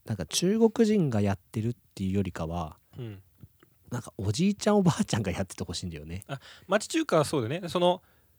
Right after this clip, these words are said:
Speaker 2: 中華ってよりは、だ、町中華なんだよね。
Speaker 1: そう、町中華っていうジャンルだから。
Speaker 2: それはわかるわかる。だからなんかその、中華はめちゃくちゃいっ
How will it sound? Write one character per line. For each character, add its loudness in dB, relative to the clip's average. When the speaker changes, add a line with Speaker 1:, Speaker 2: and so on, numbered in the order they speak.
Speaker 2:
中 6
華 2
っ -2
て -2
よ 6
り 0
は、 2
だ、 -2
町 0
中 -2
華 -8
な -6
ん -4
だ 2
よ 2
ね。 -
Speaker 1:
そ 2
う、 4
町 4
中 6
華 4
っ 2
て 0
い 0
う -2
ジ -4
ャ 2
ン -2
ル 0
だ 2
か -8
ら。 -8
Speaker 2:
そ -4
れ 6
は 10
わ 6
か 4
る 4
わ 0
か -6
る。 -16
だ 0
か 4
ら 2
な 2
ん -4
か -8
そ 0
の、 2
中 0
華 4
は 4
め -6
ち -6
ゃ -2
く -8
ち -6
ゃ -2
い -4
っ -8